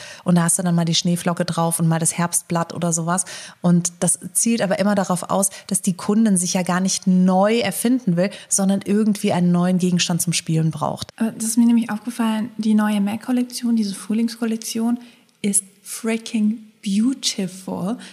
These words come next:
Speaker 2: Die ist so gelb und dann sind dann irgendwie so Wildblumen drauf und du hast so Bock auf irgendwie Sommer, Frühling und diese ganze Sache. Wenn du mal, oder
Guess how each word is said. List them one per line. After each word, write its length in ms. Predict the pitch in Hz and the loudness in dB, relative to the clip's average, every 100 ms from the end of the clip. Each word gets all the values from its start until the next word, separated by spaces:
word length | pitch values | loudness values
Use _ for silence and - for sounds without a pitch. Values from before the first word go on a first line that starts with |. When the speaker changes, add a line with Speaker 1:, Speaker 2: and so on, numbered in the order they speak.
| - | -16
Speaker 2:
Die 60 | - | -6
ist 80 | - | -6
so 60 | 165 160 | -6 -8
gelb 680 | - 190 190 190 185 190 190 | -4 -2 0 -2 0 -2 -4
und 120 | 180 165 | -6 -6
dann 160 | 160 | -6
sind 120 | 165 170 | -6 -6
dann 140 | 196 220 - | -6 -8 -6
irgendwie 300 | 185 175 165 | -4 -4 -4
so 160 | 175 | -2
Wildblumen 600 | 196 214 - 202 190 185 | 0 0 -2 -2 0 -2
drauf 520 | 180 190 180 180 180 180 | -4 -6 -6 -6 -6 -8
und 120 | 170 | -6
du 40 | |
hast 440 | 175 - - - - | -6 -6 -10 -10 -4
so 200 | 214 202 | -4 -4
Bock 360 | 202 190 - | -4 -6 -6
auf 220 | - 180 - | -10 -8 -4
irgendwie 240 | 185 185 | -2 0
Sommer, 380 | 175 190 190 185 | 0 0 0 -2
Frühling 600 | - 196 190 185 185 190 | -4 -2 0 0 -2 -2
und 180 | 190 185 | -4 -2
diese 180 | 196 180 | -2 -2
ganze 240 | 185 190 | -4 -4
Sache. 140 | 214 208 - - | -6 -6 -8 -8
Wenn 200 | - 214 | 2 6
du 60 | 233 | 6
mal, 120 | 226 226 - - - _ | 4 0 -10 -20 -20 _
oder 200 | 214 220 | 0 0